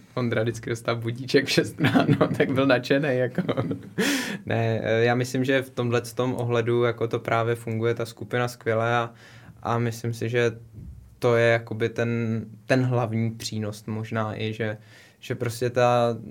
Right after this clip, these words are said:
ta lidská jako chemie musí, musí fungovat, aby ty lidi byli v klidu, když prostě spolu stráví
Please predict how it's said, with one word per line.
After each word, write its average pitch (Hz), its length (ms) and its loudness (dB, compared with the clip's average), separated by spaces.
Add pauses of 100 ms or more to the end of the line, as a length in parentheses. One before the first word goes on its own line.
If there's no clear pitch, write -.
(200)
ta 117 300 2
lidská 117 920 0
jako 120 280 -4
chemie 113 420 -2
musí, 113 460 -4
musí 113 340 -4
fungovat, 113 600 -2
aby 113 240 -2
ty 113 160 -6
lidi 113 200 -2
byli 110 200 -2
v 113 100 -10
klidu, 113 420 -2
když 110 320 -6
prostě - 360 -12
spolu 117 260 -8
stráví 113 640 -4